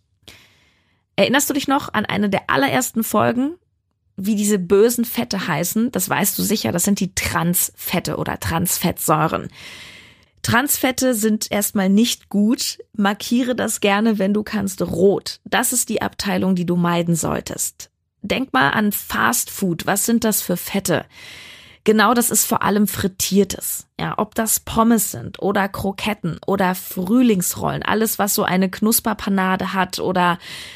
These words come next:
denk auch mal an Backwaren, Croissants, Blätterteiggedöns, ja, das sind die typischen Transfette. Und das kannst du mal alles in diese Liste schreiben.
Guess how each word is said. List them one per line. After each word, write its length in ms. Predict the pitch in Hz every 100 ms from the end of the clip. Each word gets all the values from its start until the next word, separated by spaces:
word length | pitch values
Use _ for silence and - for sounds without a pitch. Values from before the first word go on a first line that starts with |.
| - - - 208
denk 240 | 226 -
auch 140 | 226
mal 300 | 220 214 208 -
an 280 | 202 202
Backwaren, 880 | 185 208 - 190 165 165 151 143 139 -
Croissants, 840 | - 185 185 220 226 180 - - - _ _
Blätterteiggedöns, 1500 | 175 190 196 202 202 190 170 151 - - 185 180 165 151 214
ja, 220 | 190 185 196
das 240 | 196 -
sind 200 | 220 208
die 180 | 202 190
typischen 560 | - 190 208 185 185 180
Transfette. 800 | - 170 170 - - - - -
Und 280 | - 170 -
das 180 | 220 -
kannst 300 | 214 214 -
du 60 |
mal 200 | 190 185
alles 280 | - 190 185
in 100 | 185
diese 220 | 175 175
Liste 340 | 175 175 - 170
schreiben. 520 | - 147 151 151